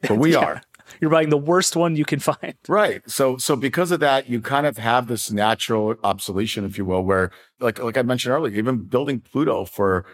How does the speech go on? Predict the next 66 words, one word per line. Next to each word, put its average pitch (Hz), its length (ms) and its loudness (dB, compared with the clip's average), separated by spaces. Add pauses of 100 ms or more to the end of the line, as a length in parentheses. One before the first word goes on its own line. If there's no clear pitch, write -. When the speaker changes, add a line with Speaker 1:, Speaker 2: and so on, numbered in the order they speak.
(260)
Speaker 1:
the 110 100 2
most 113 360 0
modern 127 380 0
T 131 160 -8
V 131 100 0
now 127 240 0
is 104 160 -8
not, 110 340 0
it's 113 160 -6
a, 123 60 -8
Pluto's 131 340 -2
a 117 40 -4
very 120 240 0
heavy 110 280 -2
app. - 240 -4
It's - 180 -10
not, 107 200 -2
it's - 180 -8
not 104 160 0
easy. 101 460 -6
And, 107 360 0
you 113 80 0
know, 110 80 2
if 90 120 -6
you're 113 80 -2
building 123 220 0
an 113 60 0
app 120 140 0
for 107 140 -4
Roku, 113 340 -2
they're 110 320 -2
running, 117 320 -2
like, 101 160 0
almost 113 240 0
like 110 160 -2
a, 95 200 0 (340)
like 101 160 0
a 107 60 0
digital 110 300 0
billboard 110 480 0
script - 520 -4
to, 104 180 0
to 104 140 -8
be 101 100 -2
able 104 140 0
to 104 60 0
develop 104 380 -2
for 110 160 -2
it. 90 40 -4
It's - 80 -12
very 110 280 -2
challenging. 95 600 -4 (260)
For 117 180 2
us, 147 200 0
we're 131 100 0
treating 147 280 -2
this 135 140 -2
like 101 140 -2
a - 60 -12
computer. 104 500 -4
The 92 100 -4
power 113 460 0
inside 104 340 -2
of 104 80 -2
the 98 80 -4
device 95 480 -2